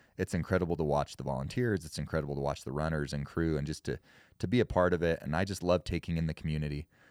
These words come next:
that is, uh, ultra running in general. Hundred mile mountain running is, uh, even more niche than that. And then just our Bear One hundred family. I mean, it,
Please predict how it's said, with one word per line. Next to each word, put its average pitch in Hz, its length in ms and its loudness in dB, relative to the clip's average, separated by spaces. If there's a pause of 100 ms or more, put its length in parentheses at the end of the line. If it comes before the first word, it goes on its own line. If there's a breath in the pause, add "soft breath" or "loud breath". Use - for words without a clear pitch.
(160 soft breath)
that 78 160 0
is, 76 360 -2 (200)
uh, 78 100 -2 (400)
ultra 87 280 2
running 92 420 2
in 82 200 0
general. 92 540 0
Hundred 90 280 2
mile 87 520 2 (200)
mountain 82 380 0
running 113 500 2
is, 80 260 -2
uh, 76 260 -6
even 85 240 -2
more 82 240 2
niche 90 520 0
than 85 200 0
that. 82 340 0
And 82 160 -2
then 78 240 -2 (320 soft breath)
just - 180 0
our 82 120 6
Bear 80 180 4
One 80 160 2
hundred 80 280 0
family. 78 360 0
I 73 60 0
mean, 78 160 0
it, 85 180 -2